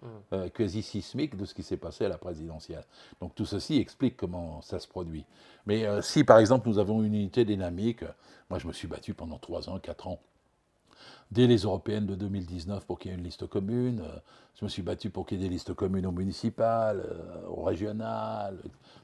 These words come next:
Speaker 2: Ils ont refusé. Et le, ceux, ceux qui refusaient le plus, hein, le P S refusait, mais,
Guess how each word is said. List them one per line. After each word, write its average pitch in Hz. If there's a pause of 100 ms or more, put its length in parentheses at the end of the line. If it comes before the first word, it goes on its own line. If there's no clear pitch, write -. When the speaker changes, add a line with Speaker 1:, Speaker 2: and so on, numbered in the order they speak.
(140)
Speaker 2:
Ils 131
ont 131
refusé. 87 (260)
Et 85
le, 82 (440)
ceux, 98
ceux 127
qui 120
refusaient 85
le 95
plus, 196
hein, 117 (520)
le 82
P -
S 95
refusait, 80
mais, -